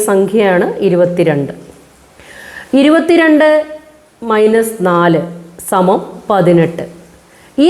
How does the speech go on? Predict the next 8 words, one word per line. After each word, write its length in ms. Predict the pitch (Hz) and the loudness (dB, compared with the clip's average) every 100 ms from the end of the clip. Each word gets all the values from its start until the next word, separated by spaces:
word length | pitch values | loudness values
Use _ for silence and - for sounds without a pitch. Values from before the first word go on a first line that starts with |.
| 392 | 2
തീയതിയിൽ, 560 | 311 277 294 277 233 202 143 - - 202 | 2 4 4 2 2 2 0 -6 -6 -2
അതായത് 500 | 196 180 165 160 214 494 - - - - - 202 | 2 2 2 2 0 0 -4 -18 -20 -20 -6 -2
നാല് 420 | 202 202 208 214 415 - - - - - 214 220 | 0 2 2 2 0 -4 -14 -20 -20 -8 0 2
ഒന്ന് 300 | 214 214 240 - - - 240 | 2 2 0 -2 -12 -8 -2
രണ്ടായിരത്തി 600 | 247 254 269 269 277 277 277 | 2 2 2 2 0 0 -2
ഇരുപത്തിനാലിൽ, 800 | 240 233 247 180 214 190 185 185 151 - - - - _ _ - 202 | 0 0 0 0 0 0 0 0 -4 -10 -18 -20 -20 _ _ -2 2
ഇരുപത്തൊന്ന് 560 | 208 220 233 233 240 254 226 | 2 2 2 2 4 2 2
രണ്ട് 240 | 196 | 2